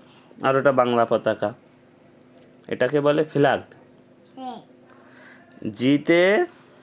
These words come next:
Speaker 2: এটা আঙ্গুর। এটা
Speaker 1: আঙ্গুর।
Speaker 2: দুধু আঙ্গুর খা।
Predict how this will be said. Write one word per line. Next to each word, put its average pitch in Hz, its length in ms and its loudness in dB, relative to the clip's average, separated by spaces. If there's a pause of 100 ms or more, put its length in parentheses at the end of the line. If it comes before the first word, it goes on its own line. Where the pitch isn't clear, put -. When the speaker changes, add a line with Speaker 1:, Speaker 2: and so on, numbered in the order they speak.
(1120)
Speaker 2:
এটা 349 220 -6 (200)
আঙ্গুর। 403 840 -4 (160)
এটা - 100 -2
Speaker 1:
আঙ্গুর। 104 320 2
Speaker 2:
দুধু 440 180 -6
আঙ্গুর 453 580 -2
খা। 494 380 -6